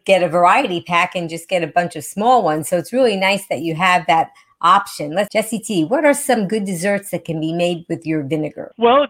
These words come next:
Speaker 2: dessert-wise, most of the time you can use in your nice cream. That's super easy to do. Um, I like fruit salads, with our balsamic for a, a, a fruit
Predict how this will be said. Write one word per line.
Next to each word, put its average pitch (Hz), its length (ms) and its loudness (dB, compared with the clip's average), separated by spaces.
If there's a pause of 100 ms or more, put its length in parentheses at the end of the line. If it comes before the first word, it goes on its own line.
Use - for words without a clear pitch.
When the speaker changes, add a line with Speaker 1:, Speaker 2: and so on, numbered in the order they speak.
Speaker 2:
dessert-wise, 175 960 -2 (180)
most 202 400 0
of 233 60 -8
the 226 120 -6
time 196 380 -4
you 170 140 -8
can 175 240 -6
use 170 180 -4 (320)
in 170 180 -4
your 151 180 -2
nice 175 340 -4
cream. 151 460 -8 (160)
That's 156 180 -4 (120)
super 151 280 -4
easy 131 320 -8
to 131 140 -12
do. 147 260 -4 (420)
Um, 160 440 2
I 190 220 2
like 202 260 0 (180)
fruit 254 160 -4 (100)
salads, 139 520 -4 (600)
with 156 140 -2
our 170 300 4
balsamic 139 640 -2 (140)
for 147 200 0
a, 139 460 -2
a, 131 60 -12
a - 40 -14 (100)
fruit 233 180 -4